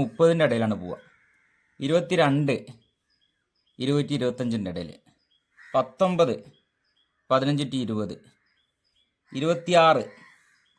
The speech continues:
ഇരുപത്തഞ്ച് to മുപ്പത്. മുപ്പത്തിയഞ്ച് മുപ്പത്തഞ്ച് to നാൽപത്. ഇരുപത് ഇരുപത് to ഇരുപത്തഞ്ച്. കാരണം ഈ സംഖ്യ, ഇരുപത് എന്ന സംഖ്യ വന്നു കഴിഞ്ഞാൽ ഒരിക്കലും പതിനഞ്ച്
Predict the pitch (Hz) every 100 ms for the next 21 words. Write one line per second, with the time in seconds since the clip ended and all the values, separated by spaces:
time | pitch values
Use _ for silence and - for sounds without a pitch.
0 | _ - - _ - 131 139 143 143 131
1 | 135 110 - 120 107 - _ _ _ _
2 | _ _ _ _ 131 123 - 165 165 170
3 | 170 131 107 - _ _ _ _ _ _
4 | _ _ _ _ - 117 143 143 139 143
5 | 147 120 107 104 107 80 - _ _ _
6 | _ _ _ _ _ - 127 135 160 180
7 | 131 - - _ _ _ _ _ _ _
8 | _ _ _ _ _ _ _ _ _ _
9 | _ _ _ _ _ _ _ - 135 147
10 | 120 135 120 113 117 104 - - - 170
11 | 185 - - 202 185 165 156 151 170 208
12 | 214 208 147 156 151 143 143 143 127 120
13 | 135 165 165 123 135 135